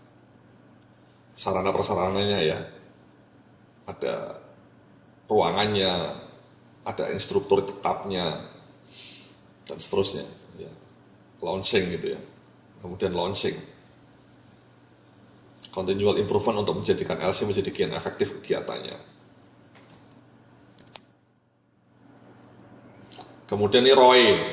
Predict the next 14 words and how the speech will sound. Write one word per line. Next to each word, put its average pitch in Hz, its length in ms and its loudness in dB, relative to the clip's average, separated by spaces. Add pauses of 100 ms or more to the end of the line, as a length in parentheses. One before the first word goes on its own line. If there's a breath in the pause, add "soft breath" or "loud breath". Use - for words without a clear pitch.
(300)
Ya, 87 160 -2
kalau 107 160 6
roy 113 320 8
ini 139 240 6
bisa 107 240 4
Anda 101 160 4
lakukan 104 400 6
tanpa 110 320 4
Anda 113 160 6
harus - 160 2
punya 95 160 4
learning 98 240 4
center 107 400 2
ya. 76 80 4